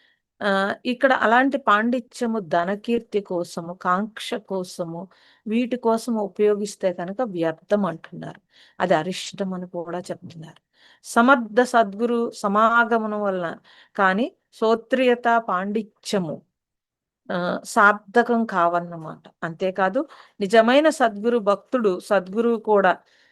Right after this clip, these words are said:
దుష్టలెంత రెచ్చగొట్టినా కూడా తామే ప్రమాణము పలికి ఋషి ప్రోక్తమైన శాస్త్రమే ప్రమాణమని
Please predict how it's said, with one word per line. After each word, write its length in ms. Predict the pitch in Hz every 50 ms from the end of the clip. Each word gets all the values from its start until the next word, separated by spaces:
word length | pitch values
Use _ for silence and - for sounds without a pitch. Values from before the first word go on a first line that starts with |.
| _ _ _ _ _ - -
దుష్టలెంత 800 | 175 165 202 208 208 - _ - 277 269 262 262 254 247 233 240
రెచ్చగొట్టినా 840 | 214 202 196 196 - - 240 226 247 233 240 247 240 220 214 214
కూడా 340 | 208 - - 202 180 180 -
తామే 500 | - - - 196 196 202 214 233 240 247
ప్రమాణము 640 | 240 247 - 196 190 202 214 214 214 208 208 208 208 202 -
పలికి 440 | 175 170 185 185 - - 190 - - -
ఋషి 300 | 185 190 190 185 - -
ప్రోక్తమైన 640 | 240 240 247 233 226 233 _ - 226 214 214 208 202
శాస్త్రమే 640 | 202 196 - 190 185 190 190 - - 202 208 214 214
ప్రమాణమని 640 | 208 208 196 185 185 190 190 190 185 185 180 180